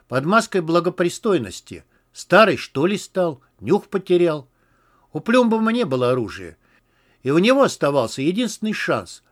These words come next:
прыгнуть, повалить, втоптать. Он шагнул вперёд, но Артур словно прочитал его мысли, вскинул автомат и сделал всего один выстрел.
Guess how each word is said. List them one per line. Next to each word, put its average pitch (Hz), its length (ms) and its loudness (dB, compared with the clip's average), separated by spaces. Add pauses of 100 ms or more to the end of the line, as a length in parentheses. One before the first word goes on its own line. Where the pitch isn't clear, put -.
(120)
прыгнуть, 170 520 -2
повалить, 165 540 2
втоптать. - 720 -2 (500)
Он 170 180 2
шагнул 185 420 2
вперёд, 254 520 0 (400)
но 123 140 0
Артур 185 340 4
словно 196 360 0
прочитал 208 560 -2
его 147 240 -2
мысли, 113 480 -8 (280)
вскинул 190 480 2
автомат 196 520 0
и 131 100 -4
сделал 175 360 2
всего 185 320 -2
один 175 280 0
выстрел. 92 520 -8